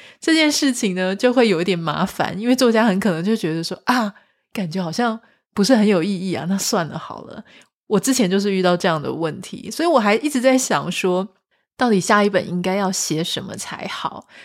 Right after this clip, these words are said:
那至于明年，我很希望明年是有机会可以回台湾一趟。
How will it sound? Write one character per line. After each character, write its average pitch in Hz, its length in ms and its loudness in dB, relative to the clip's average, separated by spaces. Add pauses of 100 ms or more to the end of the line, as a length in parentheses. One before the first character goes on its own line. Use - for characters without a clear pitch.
(180)
那 320 80 0
至 330 260 4
于 240 100 2
明 208 280 2
年， 170 460 0
我 220 160 4
很 240 260 4
希 233 320 0
望 240 300 4
明 165 180 -4
年 170 220 0
是 185 140 -2
有 160 120 2
机 156 220 -4
会 180 140 0
可 175 140 -2
以 156 60 2
回 156 180 -4
台 151 200 -4
湾 160 180 -4
一 - 160 -12
趟。 185 320 -10